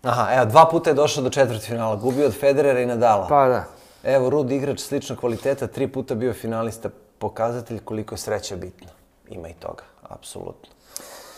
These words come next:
Speaker 2: Pa ima, da. Evo ti ga Luka Nardi mali, on je, što će noćas igrati protiv Novaka, on je izgubio kvalifikacijama od Gofana, bude lucky loser i onda dobije, ovaj, d-, na mesto nosioca i bude baj prvo kolo.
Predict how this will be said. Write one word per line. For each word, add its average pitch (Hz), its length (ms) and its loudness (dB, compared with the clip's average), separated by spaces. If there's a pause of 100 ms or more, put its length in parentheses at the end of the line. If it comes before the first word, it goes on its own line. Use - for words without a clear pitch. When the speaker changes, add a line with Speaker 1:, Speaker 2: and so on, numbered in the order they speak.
(320)
Speaker 2:
Pa 147 140 4
ima, 180 380 2
da. 113 240 0 (120)
Evo 123 180 6
ti 247 140 -4
ga 214 100 4
Luka 208 280 4
Nardi 151 340 4
mali, 113 440 2
on 131 180 2
je, 131 200 4
što 107 180 -6
će - 140 -8
noćas 127 360 -2
igrati 127 300 -2
protiv 117 300 -6
Novaka, 110 460 2
on 131 200 2
je 147 60 0
izgubio 139 420 2
kvalifikacijama 117 800 0
od 101 60 -4
Gofana, 107 520 0 (840)
bude 143 300 6
lucky 123 420 2
loser 120 300 2 (720)
i 110 160 -2
onda 123 200 -2
dobije, 113 760 -2
ovaj, 104 580 -4
d-, 104 220 -10 (320)
na 110 120 -4
mesto 113 300 -6
nosioca 98 560 -8 (180)
i 113 100 -6
bude 117 240 -2
baj 107 180 0
prvo 85 260 -10
kolo. - 260 -18